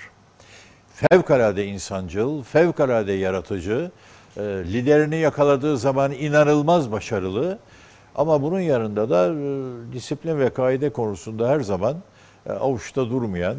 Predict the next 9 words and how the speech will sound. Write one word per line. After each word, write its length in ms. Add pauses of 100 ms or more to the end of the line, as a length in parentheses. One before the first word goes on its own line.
(120)
e, 300
mesela 260
Almanya'ya 500
gittiğiniz 540
zaman 260
oradaki 380
Türk 300
işçileri 420
muhteşemdir. 840